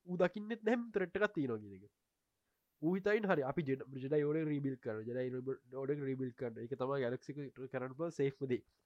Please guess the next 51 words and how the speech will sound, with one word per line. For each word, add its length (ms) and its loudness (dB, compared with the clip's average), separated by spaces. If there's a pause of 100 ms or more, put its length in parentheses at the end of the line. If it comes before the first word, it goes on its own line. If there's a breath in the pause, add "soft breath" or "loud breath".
(120)
මම 180 2
තනියෙන් 320 0
තනියෙන් 240 0
තැනට 220 -2
ගිහිල්ලා 260 -2
එක 100 -6
එක 140 -2
නවත්තන 320 -2
වඩා 240 -4
හොඳයි 220 2 (540 soft breath)
ජෙඩයි 260 4
ඕඩර් 160 4
එක 100 0
රීබිල්ඩ් 320 -2
කරන 220 -10
එක. 100 -14 (400)
එයා 220 2 (100)
ඒ 200 0
සීන් 280 -10
එකේ 180 -6
ඉන්න 220 -4
නිසා 260 -4
මොකක් 320 -8
හරි 140 -2
වෙලා 240 0
එක්කෝ 300 -4
අපි 140 -6
කියමු 260 -2 (340)
ත්‍රෝන් 260 -2
ගැන 160 -2
දන්නේ 220 -2
නැතුව 260 -6
හරි 220 -2
එහෙම 180 -2
නැත්නම් 240 -4
ත්‍රෝන්ට 300 -4
අහු 160 -2
වෙනවා 220 -4
හරි 120 -6
මොකක් 240 -2
හරි 120 -2
මගුලක් 300 0
වෙනවා. 240 0 (760 soft breath)
අපි 260 -2
ආයි 180 2
අශෝකයි 360 -2
කට්ටිය 320 -2
මේ 100 2
යුනිවර්ස් 380 -2
එකට 120 -8
එනකොට 300 -2